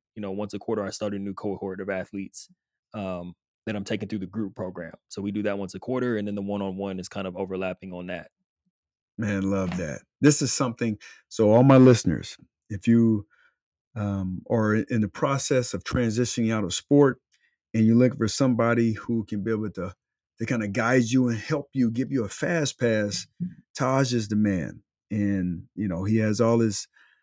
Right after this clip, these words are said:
Speaker 2: um, his information that he's already put out there for you guys.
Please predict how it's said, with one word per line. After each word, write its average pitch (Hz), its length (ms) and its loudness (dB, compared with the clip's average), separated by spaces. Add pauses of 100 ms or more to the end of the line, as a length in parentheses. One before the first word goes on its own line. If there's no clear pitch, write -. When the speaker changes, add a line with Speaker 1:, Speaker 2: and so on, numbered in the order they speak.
(720)
Speaker 2:
um, 107 300 4
his 120 220 0
information 139 640 4
that 127 120 2
he's 110 160 2
already 123 360 4
put 131 240 2
out 127 220 2
there 139 440 2
for 139 160 0
you 127 120 4
guys. 139 360 0